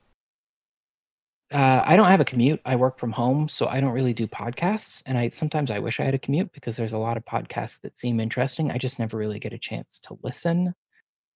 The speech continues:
Um, yeah, I don't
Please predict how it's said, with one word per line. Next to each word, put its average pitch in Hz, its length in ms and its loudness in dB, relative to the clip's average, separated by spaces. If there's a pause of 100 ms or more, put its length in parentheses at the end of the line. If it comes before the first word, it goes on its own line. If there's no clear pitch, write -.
(560)
Um, 160 760 2 (1600)
yeah, 180 540 8
I 180 400 4 (180)
don't 214 580 2